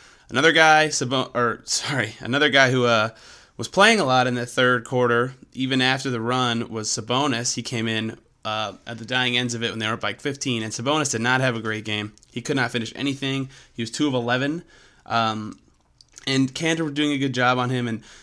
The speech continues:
they were really kinda making him pass, like I said, on those short rolls, but he, the shot wasn't there, and it just wasn't falling for him. So it was really unfortunate to see that, but he still was a plus five because of the, you know, the way he moves the ball. He had ten rebounds, too,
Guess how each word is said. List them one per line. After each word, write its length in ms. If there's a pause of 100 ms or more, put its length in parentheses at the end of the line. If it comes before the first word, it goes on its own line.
(200)
they 120
were 220
really 280
kinda 280
making 260
him 100
pass, 300
like 120
I 60
said, 260
on 100
those 120
short 240
rolls, 280
but 400
he, 180
the 300
shot 240
wasn't 220
there, 240
and 120
it 160
just 140
wasn't 220
falling 280
for 180
him. 120
So 100
it 60
was 120
really 200
unfortunate 480
to 60
see 180
that, 200
but 100
he 40
still 220
was 100
a 60
plus 240
five 320
because 500 (320)
of 160
the, 120
you 120
know, 140
the 80
way 120
he 60
moves 220
the 80
ball. 220
He 100
had 100
ten 260
rebounds, 540
too, 360